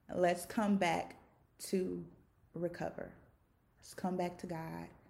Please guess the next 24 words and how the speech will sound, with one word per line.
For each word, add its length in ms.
Still 360
talk 300
to 140
him, 160
still 300
pray 400
if 60
you 60
haven't 300
got 240
your 80
breakthrough 440
yet. 280
So 400
lean 240
on 140
him 340
and 140
lean 180
not 160
on 140
your 140
own 180
understanding 840